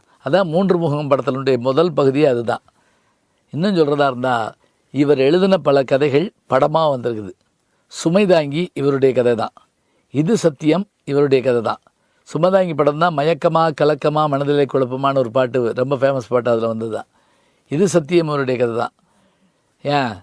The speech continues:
என் நண்பர் கமலஹாசன் அவருடைய மகாநதி கதை இவருடைய கதை தான். அதோடு மட்டுமல்ல, நான் கிருஷ்ணதேவராயன் அப்படின்னு இவர் எழுதிட்டு வந்த ஆனந்தவுடன் தொடர் இருக்கு பாருங்க, அதுக்கு இணையாக ஒன்றை சொல்லவே முடியாது. அடிமையின் காதல் என்ற ஒரு வரலாற்று நா-, வரலாற்று நாவல் எழுதணுமா,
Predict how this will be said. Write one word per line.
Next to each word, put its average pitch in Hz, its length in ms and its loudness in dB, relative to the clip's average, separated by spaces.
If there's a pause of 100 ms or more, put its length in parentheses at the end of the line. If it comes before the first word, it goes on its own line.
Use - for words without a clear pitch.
(280)
என் 131 120 -2
நண்பர் 160 320 2
கமலஹாசன் 151 560 2
அவருடைய 131 600 0 (100)
மகாநதி 151 640 2
கதை 143 400 0
இவருடைய 135 400 0
கதை 113 200 0
தான். - 260 -6 (920)
அதோடு 190 380 2
மட்டுமல்ல, 156 360 -2
நான் 156 340 2
கிருஷ்ணதேவராயன் 147 760 2
அப்படின்னு 131 300 -4
இவர் 131 140 0
எழுதிட்டு 139 300 0
வந்த 123 300 0
ஆனந்தவுடன் 139 460 0
தொடர் 127 220 -2
இருக்கு 120 180 -6
பாருங்க, 110 340 -6 (260)
அதுக்கு 123 280 -4
இணையாக 175 300 0
ஒன்றை 131 240 -2
சொல்லவே 139 320 0
முடியாது. 117 380 -4 (580)
அடிமையின் 180 440 2
காதல் 143 400 2
என்ற 135 240 0
ஒரு 123 120 2
வரலாற்று 135 460 0
நா-, 127 180 -2
வரலாற்று 139 560 0
நாவல் 123 180 -2
எழுதணுமா, 117 400 -2